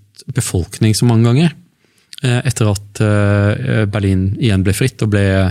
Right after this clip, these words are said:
eh, hovedstaden i det nye Tyskland, så flyttet en komma sju millioner mennesker ut av Berlin, og en komma sju millioner flyttet inn.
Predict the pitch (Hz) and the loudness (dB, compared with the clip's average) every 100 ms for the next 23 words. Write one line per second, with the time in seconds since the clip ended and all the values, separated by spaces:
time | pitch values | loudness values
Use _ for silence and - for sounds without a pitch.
0 | 120 - 127 104 98 98 95 95 95 - | -4 -8 -4 0 2 2 2 0 -2 -2
1 | 98 - 85 92 90 98 101 104 92 - | -2 -2 -2 0 2 2 4 4 4 2
2 | 92 - 151 - - - - - 127 - | -2 0 -2 -4 -16 -20 -8 -4 -4 -4
3 | 113 123 - - 98 95 123 123 - 107 | -4 -4 -6 -4 -4 -2 -4 -4 -2 0
4 | 98 104 110 95 110 110 - - 127 - | 0 2 2 2 2 0 -2 -6 -8 -2
5 | 98 101 110 123 180 262 170 196 - 120 | -4 -2 -2 0 -2 -2 -4 -4 -2 -2
6 | 190 220 180 165 175 190 202 240 - 226 | -2 -2 -2 0 0 0 0 -2 -4 -4
7 | - - - | -2 -4 -4